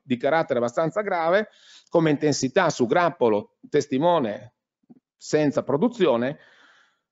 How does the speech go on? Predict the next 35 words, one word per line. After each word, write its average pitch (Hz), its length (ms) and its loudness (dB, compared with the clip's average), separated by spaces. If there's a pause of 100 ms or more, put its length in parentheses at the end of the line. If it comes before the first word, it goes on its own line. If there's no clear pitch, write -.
Eh, 143 500 2 (120)
la 113 80 -4
peronospora 175 420 4
è 143 40 2
stata 180 520 0 (1500)
elevata 113 640 -4
anche 220 380 2
in 151 340 0
tesi 151 400 4
con, 147 540 2
ah, 151 260 -2
ec-, - 220 -10
ecco, 123 260 -4
qua 196 220 -2
si 165 180 -4
legge 147 240 0
in 139 80 -2
questo 135 300 -2
senso, 139 560 -2
scusate, 131 480 -2
anche 127 280 0
prima, 156 640 2
il 120 120 0
res-, 127 260 -2
eh, 120 240 -4
qua 156 240 2
è 131 120 0
il 123 180 0
totale 143 560 0
del 123 100 2
rame 147 340 0
cumulato 143 640 0
a 117 60 0
fine 170 320 0
stagione, 143 800 0